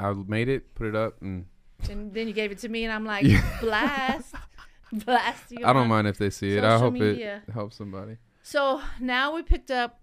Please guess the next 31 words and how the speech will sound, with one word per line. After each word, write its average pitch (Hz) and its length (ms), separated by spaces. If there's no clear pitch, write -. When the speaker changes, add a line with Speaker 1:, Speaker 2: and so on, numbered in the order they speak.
Speaker 2:
where 214 300
I 220 220
picked 226 320
up 185 280
when 196 140
you 196 100
hand 208 220
me 202 100
the 180 100
card. - 440
So 202 100
I 185 80
flipped 247 240
the 277 80
card 262 240
over, 214 300
and 202 80
I 196 60
realized 202 680
this 240 320
is 240 60
what 226 140
we 214 80
need 202 140
to 190 60
spend 196 280
the 196 40
next 185 220
hour 175 180
talking 170 360
about, - 300